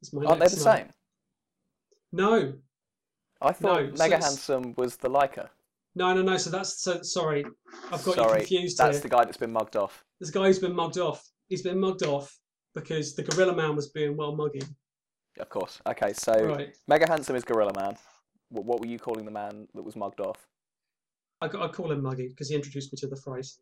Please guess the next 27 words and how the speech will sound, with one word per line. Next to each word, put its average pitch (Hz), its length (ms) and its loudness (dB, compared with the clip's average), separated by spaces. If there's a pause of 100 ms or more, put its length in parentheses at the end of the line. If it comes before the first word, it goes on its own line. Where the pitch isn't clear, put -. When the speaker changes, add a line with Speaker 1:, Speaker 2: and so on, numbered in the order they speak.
(200)
Speaker 2:
<laughs> - 200 -6
Okay, 175 360 0
great. 120 220 -2 (460)
I'm 117 140 -4
getting 127 260 0 (100)
a - 60 -16
firmer 139 340 2
grasp 113 320 0
on 117 80 -8
who 120 100 -6
we've 107 120 -8
got 98 200 0
here 107 120 -4
now. 107 260 -10
Speaker 1:
Okay, 151 380 0
yeah, 147 220 2
yeah, 147 240 -4 (1120)
yeah. 240 80 10
<laughs> - 40 2
My 269 100 12
next 247 320 10
note 202 240 6
is, - 320 0 (800)
if 190 160 2
the 208 80 2
two 233 260 6
guys, 143 720 2